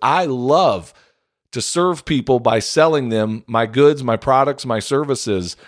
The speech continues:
I love it. I'm gonna say it every day. I'm gonna say it in multiple ways until my subconscious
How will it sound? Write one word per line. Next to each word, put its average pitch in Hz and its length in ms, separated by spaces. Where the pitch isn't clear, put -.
I 139 60
love 170 260
it. - 240
I'm 135 80
gonna 160 120
say 175 220
it 165 80
every 175 240
day. 170 260
I'm 131 80
gonna 143 120
say 156 260
it 147 60
in 123 80
multiple 143 460
ways 135 340
until 131 680
my 107 180
subconscious 143 1000